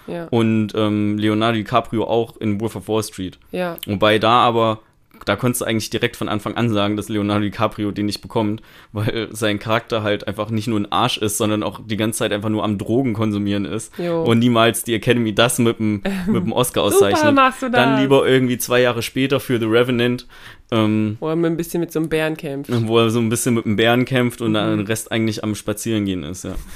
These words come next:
Speaker 2: Ja, ähm, also ich finde es mega krass. Äh,
Speaker 1: Ja, er ist, er ist
Speaker 2: ich weiß
Speaker 1: auch
Speaker 2: nicht, was
Speaker 1: bekannt
Speaker 2: ich,
Speaker 1: dafür.
Speaker 2: was ich, ähm, dazu noch sagen soll. Und, äh, allein, also der Film steigt halt auch direkt so auf hundert ein.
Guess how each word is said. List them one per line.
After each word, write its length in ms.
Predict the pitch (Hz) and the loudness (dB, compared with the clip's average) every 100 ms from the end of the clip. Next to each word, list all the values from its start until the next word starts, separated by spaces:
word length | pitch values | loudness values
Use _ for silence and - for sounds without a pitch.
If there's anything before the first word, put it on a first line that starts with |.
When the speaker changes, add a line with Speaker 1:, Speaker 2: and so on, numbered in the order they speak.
| - - - - - - - - | -16 -16 -20 -20 -20 -20 -20 -2
Speaker 2:
Ja, 200 | 147 185 - - | 2 2 -2 0
ähm, 440 | 135 127 131 120 - - | 2 4 0 -2 -8 2
also 320 | 131 139 131 - | 4 4 2 0
ich 160 | 156 - | -2 2
finde 180 | 180 | 0
es 60 | 143 | 4
mega 240 | 147 156 143 | 4 4 2
krass. 480 | - 147 - - - | 0 -4 -4 -12 -4
Äh, 380 | 127 127 120 120 123 - - - - | 0 2 2 0 -6 -14 -20 -20 -6
Speaker 1:
Ja, 220 | 180 180 - _ _ _ _ | -2 -2 -4 _ _ _ _
er 100 | 175 | -6
ist, 140 | 196 - | -4 -8
er 100 | - | -8
ist 140 | - | -6
Speaker 2:
ich 80 | - | 0
weiß 160 | 127 - | 0 2
Speaker 1:
auch 40 | |
Speaker 2:
nicht, 180 | 135 - | -2 0
was 140 | 123 | 0
Speaker 1:
bekannt 160 | 120 110 | 0 -2
Speaker 2:
ich, 60 | - | -2
Speaker 1:
dafür. 240 | 156 160 | -4 -2
Speaker 2:
was 220 | 117 117 | 0 0
ich, 260 | 117 107 - | 0 -6 -4
ähm, 600 | 117 110 110 110 107 117 - | -2 0 0 0 -2 -6 -4
dazu 280 | 113 110 127 | -2 -2 -2
noch 140 | 110 | -2
sagen 340 | 107 110 113 104 | 0 -2 -2 -4
soll. 360 | 104 104 110 - | -2 -4 -4 -4
Und, 560 | 110 110 107 107 113 - | -2 0 -2 -4 -6 -6
äh, 40 | |
allein, 640 | 110 107 107 113 117 127 143 | -4 -2 -2 0 2 2 2
also 200 | 123 117 | 0 0
der 120 | 113 | 0
Film 200 | - 143 | 2 0
steigt 280 | 131 123 123 | 2 2 2
halt 140 | 123 117 | 0 -2
auch 100 | 110 | -4
direkt 360 | 117 113 - - | -2 -4 -4 -6
so 120 | 113 | -4
auf 200 | 110 - | -2 2
hundert 340 | 127 120 104 | 4 4 0
ein. 300 | 92 90 87 | -2 -4 -6